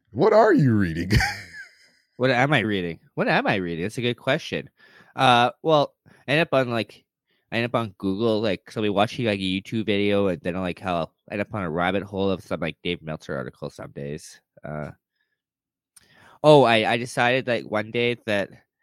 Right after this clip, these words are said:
Speaker 2: I came to this glorious conclusion that there's a lot of money to be made on stock markets.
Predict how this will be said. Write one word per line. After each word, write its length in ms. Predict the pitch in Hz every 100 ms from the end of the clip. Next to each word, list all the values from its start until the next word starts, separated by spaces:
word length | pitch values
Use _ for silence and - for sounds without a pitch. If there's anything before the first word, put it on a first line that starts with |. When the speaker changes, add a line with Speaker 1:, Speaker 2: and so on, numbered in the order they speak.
| _ _
Speaker 2:
I 100 | -
came 300 | 110 - 101 107
to 120 | 117
this 100 | 101
glorious 580 | - 110 117 113 117 -
conclusion 720 | 117 101 113 107 107 90 87
that 80 |
there's 180 | - 117
a 40 | 123
lot 260 | 113 143
of 80 | 151 135
money 260 | 117 127 147
to 80 | 127
be 80 | 92
made 300 | 104 101 92
on 120 | 92
stock 340 | - 120 -
markets. 520 | 87 80 69 - -